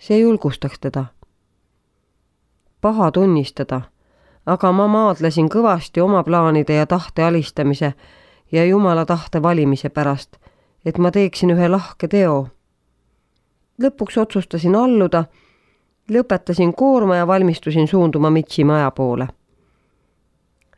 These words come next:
„Jim,“ ütles tuttav hääl. „Kui sa teed koormat enda jaoks, kuidas sa siis seda teed?“ Ma vaatasin džiibi järel käru. Selles oli kenake koorem puid,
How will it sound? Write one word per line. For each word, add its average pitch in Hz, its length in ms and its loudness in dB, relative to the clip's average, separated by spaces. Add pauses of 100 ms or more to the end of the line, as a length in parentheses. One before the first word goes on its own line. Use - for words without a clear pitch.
(160)
„Jim,“ 175 440 2 (840)
ütles 151 260 -8
tuttav 160 360 -4
hääl. 151 380 -2 (1300)
„Kui 226 120 0
sa 233 120 0
teed 233 280 0
koormat 226 580 0
enda 233 300 2
jaoks, 160 680 -2 (640)
kuidas 240 340 -2
sa 220 80 0
siis 214 260 2
seda 160 220 0
teed?“ 135 500 -2 (1600)
Ma 175 140 0
vaatasin 175 500 0
džiibi 170 340 2
järel 165 320 0
käru. 156 360 -2 (580)
Selles 254 280 0
oli 233 160 0
kenake 214 400 0
koorem 202 380 2
puid, 185 340 0